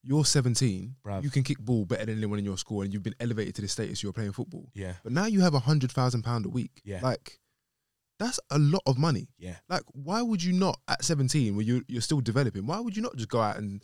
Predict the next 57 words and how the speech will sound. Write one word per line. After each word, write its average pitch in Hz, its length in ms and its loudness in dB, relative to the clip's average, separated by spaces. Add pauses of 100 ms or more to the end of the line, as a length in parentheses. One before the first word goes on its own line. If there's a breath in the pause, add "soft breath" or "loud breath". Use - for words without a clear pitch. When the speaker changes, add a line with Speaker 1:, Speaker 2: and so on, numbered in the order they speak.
(160 soft breath)
Speaker 1:
spend 117 360 0
loads 110 200 4
Speaker 2:
Blow 110 60 2
Speaker 1:
of 110 60 4
Speaker 2:
your 110 80 4
Speaker 1:
money, 110 100 2
Speaker 2:
money. 107 180 0 (260 loud breath)
Speaker 1:
do 127 140 4
things 127 220 2
that's 107 140 -2
unsensible? 110 880 0
Speaker 2:
Yeah. 95 80 -12
Speaker 1:
Why 202 120 2
would 214 140 2
you 175 80 2
not? 208 140 2
You 165 160 0
probably 196 240 0
would 294 120 0
feel 127 180 2
on 110 80 0
top 101 160 -4
of 104 60 -2
the 98 60 -2
world, 95 200 -4
feel 120 140 -2
like, 113 220 0
"Oh, 104 220 -6
I 110 80 -10
can 131 80 -2
get 104 160 -4
any 107 160 -10
girl, 101 260 -6
or 107 260 -4
I 113 40 -2
Speaker 2:
Yeah. - 60 -6
Speaker 1:
can 117 100 -6
get 113 160 -6
any 104 140 -8
car. 104 420 -4 (280 soft breath)
I 117 80 -6
can," 113 240 -2 (280 soft breath)
like, - 260 -2 (460 soft breath)
n-, 131 120 -12 (100)
there's 151 200 4
no, 190 340 6 (340)
I, 110 100 -4 (160)
I, - 140 -8
I'm 117 200 0
not 110 120 0
a - 20 -4
footballer, 104 280 -2
so 104 100 -2
I 104 60 0
haven't, 110 180 0
I'm 117 120 -4
not - 140 -4